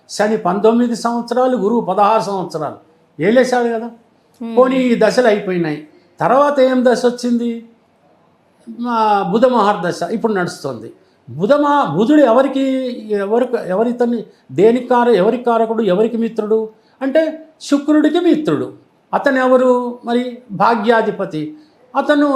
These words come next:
Speaker 1: ఓవరాల్గా ఎకనామికల్గా అంటే, ఆ, ధనరూపకంగా పేరు ప్రతిష్టలు, పెద్ద మనిషి అనిపించుకోవడము, అందరూ ఆయన్ని పిలవడము, సెలబ్రిటీ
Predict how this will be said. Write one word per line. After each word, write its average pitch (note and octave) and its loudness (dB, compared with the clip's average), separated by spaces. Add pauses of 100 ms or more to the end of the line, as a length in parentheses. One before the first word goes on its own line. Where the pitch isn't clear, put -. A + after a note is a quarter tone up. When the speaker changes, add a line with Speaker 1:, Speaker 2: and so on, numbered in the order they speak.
Speaker 1:
ఓవరాల్గా C#4 4 (100)
ఎకనామికల్గా B3+ 0
అంటే, A#3+ -4 (360)
ఆ, B2 -8 (240)
ధనరూపకంగా B3 2
పేరు A#3 2
ప్రతిష్టలు, A3 -2 (220)
పెద్ద F#3+ 0
మనిషి A3 -2
అనిపించుకోవడము, G#3+ -4 (340)
అందరూ A3+ 2
ఆయన్ని G#3+ 2
పిలవడము, G#3 -2
సెలబ్రిటీ G#3+ -2